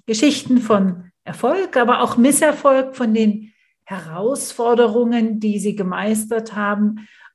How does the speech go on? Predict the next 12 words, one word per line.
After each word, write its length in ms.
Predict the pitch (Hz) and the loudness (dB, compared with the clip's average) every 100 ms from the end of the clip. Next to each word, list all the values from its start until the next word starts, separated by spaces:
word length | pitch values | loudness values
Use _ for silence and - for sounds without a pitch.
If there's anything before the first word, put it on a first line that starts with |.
| - | 0
Und 520 | 226 247 294 294 294 - _ _ _ - | 4 4 4 0 -4 -10 _ _ _ -2
mein 320 | 269 285 247 | 2 6 6
heutiger 500 | 294 349 349 311 269 | 6 4 2 4 4
Gast 680 | 247 220 277 311 - - - | 4 2 2 -2 -8 -14 -8
beschäftigt 760 | 220 240 269 254 254 285 226 - | -2 0 2 0 0 -6 -8 -4
sich 240 | 254 214 | -4 -2
seit 260 | 247 233 220 | 2 2 0
vielen, 680 | - - - 294 302 285 277 | -10 -12 -4 2 2 2 0
vielen 360 | 277 254 226 | -2 0 0
Jahren 460 | 214 185 214 233 220 | 0 0 0 0 0
mit 180 | 220 214 | -2 -2
einem 640 | 202 208 214 214 214 - | -2 4 6 6 4 -4